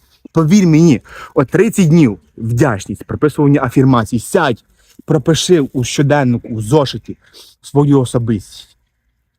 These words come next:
Почни дивитися, що ти слухаєш, з ким ти спілкуєшся, що ти про себе говориш, що ти про себе думаєш, тому що це крайні важливо. Як ти про себе думаєш? Коли тебе не вийшло, ти кажеш: «Да, я лох, в мене нічого не вийшло».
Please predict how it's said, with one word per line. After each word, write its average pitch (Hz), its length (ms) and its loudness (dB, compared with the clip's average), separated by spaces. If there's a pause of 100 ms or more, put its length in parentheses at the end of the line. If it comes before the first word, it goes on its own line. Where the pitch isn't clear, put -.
(120)
Почни 165 300 -2
дивитися, 131 320 -2
що - 120 -4
ти 139 100 -4
слухаєш, - 540 -6
з - 40 -20
ким 135 180 0
ти 139 100 0
спілкуєшся, 117 680 -4 (400)
що - 160 -2
ти 190 120 0
про 170 160 -4
себе 151 280 -2
говориш, 117 460 -2
що 147 120 -4
ти 135 100 -2
про 143 140 -2
себе 131 280 -2
думаєш, 127 460 0
тому 127 200 -2
що 120 140 -4
це 113 160 -4
крайні 127 500 0
важливо. 113 560 -2 (680)
Як 151 220 0
ти 143 100 -4
про 127 140 -4
себе 117 240 -2
думаєш? 110 380 -2
Коли 123 180 0
тебе 139 200 0
не 135 100 2
вийшло, 139 240 -2
ти 131 60 -6
кажеш: 123 220 -2
«Да, 156 220 0
я 135 180 0
лох, 139 300 -2
в 135 40 -6
мене 123 160 0
нічого 123 340 0
не 113 100 -2
вийшло». 117 340 0